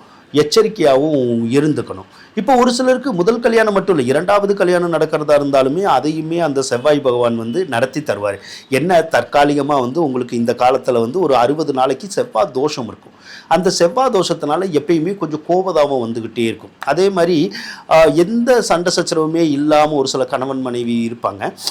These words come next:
அவங்களுக்குள்ள மட்டும் ஏதாவது ஒரு வகையில கொஞ்சம் கருத்து வேறுபாடுகளை மட்டும் கொஞ்சம் உண்டு பண்ணிவிடும். அதுல மட்டும் நாம கொஞ்சம் பொறுமையா இருந்துகிட்டோம்னா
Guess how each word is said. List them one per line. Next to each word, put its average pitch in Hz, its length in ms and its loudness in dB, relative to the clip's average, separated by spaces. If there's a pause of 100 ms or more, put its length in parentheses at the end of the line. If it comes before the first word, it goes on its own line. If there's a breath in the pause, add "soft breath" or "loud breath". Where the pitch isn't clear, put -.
(160 loud breath)
அவங்களுக்குள்ள 220 640 2
மட்டும் 170 320 -2
ஏதாவது 196 440 0
ஒரு 196 100 0
வகையில 156 360 0
கொஞ்சம் 139 200 -8
கருத்து 131 300 -6
வேறுபாடுகளை 120 540 -2
மட்டும் 110 800 -6
கொஞ்சம் 190 340 -4
உண்டு 135 300 -2
பண்ணிவிடும். 101 340 -14 (340 loud breath)
அதுல 220 340 4
மட்டும் 214 260 0
நாம 180 200 2
கொஞ்சம் 190 500 0
பொறுமையா 170 460 2
இருந்துகிட்டோம்னா 123 680 -2